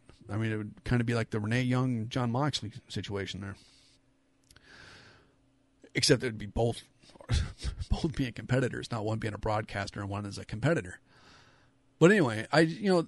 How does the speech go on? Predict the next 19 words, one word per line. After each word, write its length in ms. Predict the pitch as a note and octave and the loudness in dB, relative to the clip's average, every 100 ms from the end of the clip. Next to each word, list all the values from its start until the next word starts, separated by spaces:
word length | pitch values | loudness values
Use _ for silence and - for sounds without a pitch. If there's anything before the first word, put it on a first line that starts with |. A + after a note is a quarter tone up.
| - | 0
the, 340 | F#3 F3 E3 - | 2 4 2 -2
the, 340 | D#3 D#3 C#3+ C#3+ | 0 2 2 2
the 80 | |
possibilities 680 | D3+ B3 A3 F#3+ G#3+ G#3+ F#3 | -2 0 0 6 8 10 8
are 40 | D3+ | 4
endless 580 | D#3+ D#3 G2+ - - - - - - - - | 2 2 -2 -6 -8 -12 -20 -20 -20 -14 0
when 120 | B2 | 2
it 120 | B2+ | 2
comes 280 | C#3+ C#3+ C3+ | 2 2 2
to, 440 | - C3+ B2 A#2 A2 | 2 2 2 -2 -4
uh, 360 | A2 G#2+ G2+ A2 | -2 -2 -4 -6
John 380 | D3 D3 E3 C#3+ | 2 2 4 2
Morrison 480 | B2+ B2+ B2 - A2 | 2 2 0 -2 -2
back 280 | A#2 A#2 A2+ | 2 2 2
in 100 | A#2+ | -4
the 100 | G#2+ | -4
W 240 | A2+ A2 | -4 -4
W 160 | G#2 G#2+ | -6 -8
E. 260 | G#2+ G#2 | -8 -8